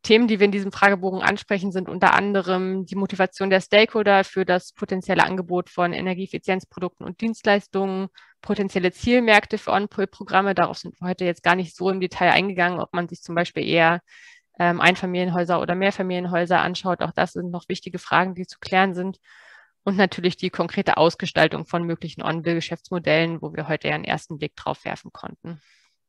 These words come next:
Insofern lade ich Sie ganz herzlich ein, diesen Online-Fragebogen auszufüllen. Sollten nicht so viel Zeit in Anspruch nehmen, sieht relativ komplex aus. Die Fragen sind aber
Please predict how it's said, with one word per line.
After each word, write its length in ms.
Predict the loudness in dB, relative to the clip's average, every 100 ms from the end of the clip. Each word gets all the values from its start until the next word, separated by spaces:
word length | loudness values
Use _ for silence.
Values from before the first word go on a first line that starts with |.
| _ _ _ _ _ -20 -20 -20 -20 -20 _ _
Insofern 400 | -4 -2 4 6
lade 160 | 6 4
ich 60 | 2
Sie 100 | 0
ganz 200 | 0 0
herzlich 320 | -4 -4 4
ein, 260 | 4 4
diesen 240 | -2 -8 0
Online-Fragebogen 720 | 0 0 -2 -2 -2 -2 4
auszufüllen. 640 | 6 6 2 -4 0 0
Sollten 280 | 2 0 0
nicht 140 | -6 -8
so 100 | -16
viel 240 | -18 -20 _
Zeit 300 | -2 -2 -2
in 160 | -8 -2
Anspruch 540 | -2 -2 -4 -6 -4
nehmen, 500 | 0 2 2 2 -2
sieht 220 | -4 -2
relativ 320 | 2 2 0 -6
komplex 440 | -6 0 -2 0
aus. 240 | 2 2
Die 100 | 0
Fragen 340 | -10 -2 -2 -2
sind 200 | -6 -4
aber 420 | 0 2 4 2